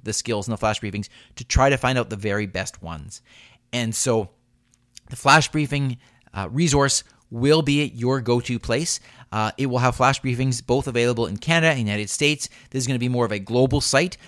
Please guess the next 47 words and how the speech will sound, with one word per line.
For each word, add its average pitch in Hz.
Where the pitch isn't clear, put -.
but 110
you 117
will 107
easily 131
be 113
able 113
to, 104
uh, -
find 131
the 127
ones 120
that 95
are 104
available 107
in 113
Canada, 107
uh, 87
if 127
that's 117
what 104
you 110
want. 147
Or 165
you 135
can 120
find 113
the 107
other 104
ones 104
in 104
the 101
United 98
States 98
as 92
well 104
if 98
you're 92
listening 92
in 82
the 85
United 73
States. -
So, 151
uh, 120
with 123
that 185
said, 127